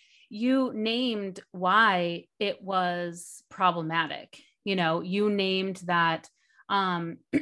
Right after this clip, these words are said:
the privilege that you have to be able to get a tan, to be more tan. And it's, you're, as white people, I mean, white people are rewarded for getting a tan,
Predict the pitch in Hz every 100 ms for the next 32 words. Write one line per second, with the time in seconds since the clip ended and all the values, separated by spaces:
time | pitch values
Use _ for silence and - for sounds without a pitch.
0 | 269 240 - _ - - 196 202 - 226
1 | 208 220 214 - - 185 185 - 170 185
2 | 262 - - 196 185 180 180 - 175 175
3 | - 240 240 - 294 294 294 294 294 214
4 | 185 196 202 214 233 240 - 240 240 233
5 | 233 240 - 202 185 185 180 - - -
6 | - - - 220 - - 208 - 202 190
7 | 196 190 214 214 - _ _ _ _ _
8 | - 196 202 185 202 196 196 190 220 208
9 | 190 180 175 170 175 196 226 269 254 269
10 | 277 277 277 277 277 285 302